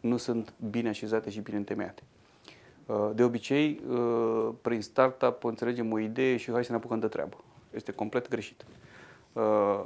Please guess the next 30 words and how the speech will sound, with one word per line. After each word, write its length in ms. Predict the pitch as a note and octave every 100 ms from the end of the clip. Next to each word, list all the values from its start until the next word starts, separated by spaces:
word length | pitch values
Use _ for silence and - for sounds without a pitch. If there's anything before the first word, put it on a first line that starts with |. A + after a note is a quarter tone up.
| -
ideea, 680 | - A#2 A2+ C#3+ A#2+ G#2 F#2
în 180 | G#2+ G#2+
general, 500 | G#2 G#2 G2 G#2 D3+
nu 240 | D#3 D3+ D3+
prea 160 | A#2
valorează 360 | A2+ G2+ G2+ G2
mare 200 | G2 G2
lucru, 400 | F#2 F2+ A#2 C#3+ - _ _ -
atâta 260 | A#2+ - A2
timp 220 | - C3
cât 140 | B2+
nu 100 | A#2
există 320 | A#2+ A#2+ A#2+ A2+
capacitatea 720 | A2+ - G#2+ - A#2 B2+ A2+
de 80 | G#2+
a 40 |
o 40 |
pune 240 | G#2 - A2+
în 60 |
practică 720 | G#2 - A2+ - - A2+ A#2 A#2 A2+
de 60 |
o 60 | A2
manieră, 640 | G#2+ G#2+ G#2+ A2 A2 A2+ - _ _ - - -
hai 160 | G#2+
să 80 | G#2
exagerez, 380 | G2+ G2+ G#2+ G#2+
impecabilă. 480 | G#2 G#2 G2 F#2 - - - - - - - - - -
Idei 160 | A#2 B2
sunt 160 | A#2+
multe. 240 | A#2+ G2